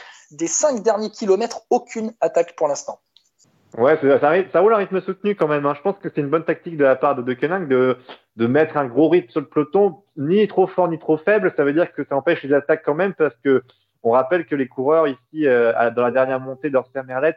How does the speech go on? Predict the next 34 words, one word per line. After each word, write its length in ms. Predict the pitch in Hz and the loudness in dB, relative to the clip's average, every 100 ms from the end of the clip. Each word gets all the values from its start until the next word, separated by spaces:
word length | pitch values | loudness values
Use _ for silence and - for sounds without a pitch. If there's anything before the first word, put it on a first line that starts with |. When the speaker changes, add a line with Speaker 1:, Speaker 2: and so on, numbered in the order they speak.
| _ | _
Speaker 2:
ils 160 | _ | _
sont, 100 | 147 139 | -14 -10
ils 120 | 127 | -8
ont 60 | 139 | -6
vent 360 | 151 107 139 | -8 -4 -4
de 40 | - | -2
face, 180 | 127 104 - | -2 -2 -6
hein. 80 | 117 _ | -20 _
Donc, 180 | 113 - | -8 0
euh, 240 | 120 117 113 _ _ _ | 4 4 0 _ _ _
c'est 80 | 120 | -2
assez 180 | 120 165 | -2 -4
compliqué 380 | 147 143 135 | -6 -6 -4
pour 260 | 143 143 170 | -2 0 2
eux 120 | 190 | 4
de, 120 | 143 | 4
d'attaquer, 440 | 135 131 147 143 196 | 2 2 0 0 0
parce 120 | 160 | -2
que 60 | _ | _
quand 140 | 131 | -4
t'attaques, 420 | 139 131 180 156 | -2 0 0 0
bah, 380 | 120 120 120 117 117 | 2 4 4 2 -2
tu 180 | 127 117 _ 104 _ _ | -8 -12 _ -20 _ _
puises 300 | - 160 139 | -4 -4 -2
beaucoup 220 | 131 190 | -6 -6
Speaker 1:
Ouh. 40 | 196 | -6
Speaker 2:
plus 120 | 147 | -2
d'énergie 400 | 147 143 139 131 | 0 2 2 0
Speaker 1:
Attends, 160 | 160 | 0
Speaker 2:
que, 180 | 135 120 | 0 0
que 80 | 123 | 0
Speaker 1:
un 100 | 170 | 0
Astana 340 | 196 - 120 208 | 0 -2 0 2
Speaker 2:
d'habitude. 220 | - 139 | 2 -2